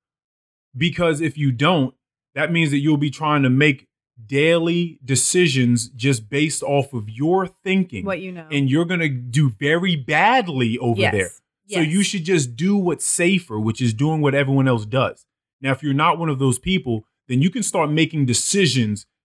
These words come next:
Speaker 1: just cater to you and how you're
Speaker 2: Yeah.
Speaker 1: gonna move, 'cause you're better with critical analysis of things. I like to think I'm one of those people.
Speaker 2: Yeah.
Speaker 1: So that's how I live my life. What feels good to Earl?
Speaker 2: Mm-hmm.
Speaker 1: What caters to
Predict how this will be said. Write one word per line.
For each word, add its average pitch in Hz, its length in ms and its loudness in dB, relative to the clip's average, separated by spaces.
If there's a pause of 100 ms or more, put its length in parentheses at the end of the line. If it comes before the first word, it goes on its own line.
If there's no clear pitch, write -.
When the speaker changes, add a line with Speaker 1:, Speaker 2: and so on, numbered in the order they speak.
Speaker 1:
just 131 280 -2 (320)
cater 143 320 0
to 131 200 -8
you 135 380 2
and 117 100 -4
how 113 180 -2
you're 120 240 -2
Speaker 2:
Yeah. 196 100 0
Speaker 1:
gonna 123 160 0
move, 120 260 2 (320)
'cause 135 180 -4
you're 139 140 0
better 151 420 0
with 131 200 -2
critical 139 400 -2
analysis 127 540 0
of 104 100 -20
things. 95 240 -20 (320)
I 107 100 -4
like 113 180 2
to 104 60 -20
think 123 220 -2
I'm 117 160 2
one 117 160 2
of 95 120 -8
those 107 240 -4
people. - 340 -8
Speaker 2:
Yeah. 370 240 0 (380)
Speaker 1:
So 185 480 -2 (420)
that's 185 220 -4
how 170 240 0
I 160 120 4
live 151 260 0
my 139 200 2
life. 131 340 0 (460)
What 135 320 0
feels 151 320 0
good 135 260 0
to 131 240 -4
Earl? 135 400 0 (360)
Speaker 2:
Mm-hmm. 170 280 -18 (160)
Speaker 1:
What 123 260 -4
caters 151 340 0
to 131 180 -8